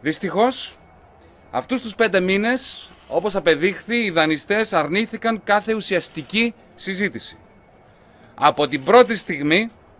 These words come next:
σχεδίασαν να μας κλείσουν τις τράπεζες, ώστε να μας ταπεινώσουν στα δύο αυτά μέτωπα.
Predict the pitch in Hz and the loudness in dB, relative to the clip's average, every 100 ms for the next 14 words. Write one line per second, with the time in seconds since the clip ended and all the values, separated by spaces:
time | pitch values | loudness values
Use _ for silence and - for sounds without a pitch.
0 | _ _ - - - 170 156 233 220 233 | _ _ -20 -14 0 0 4 6 6 4
1 | 226 196 180 - 220 214 180 147 180 196 | 2 2 0 -4 -8 -6 -6 -4 2 2
2 | 190 202 247 247 - - - _ - 165 | 2 2 2 0 -6 -12 -20 _ -4 -2
3 | 185 180 170 - 139 151 - 151 - 127 | 0 2 0 -2 -2 -2 0 -2 -2 -2
4 | 147 196 - 220 190 175 151 202 190 - | 0 0 -2 -4 -2 -2 0 0 0 2
5 | 180 170 165 104 - | 0 2 0 -2 -6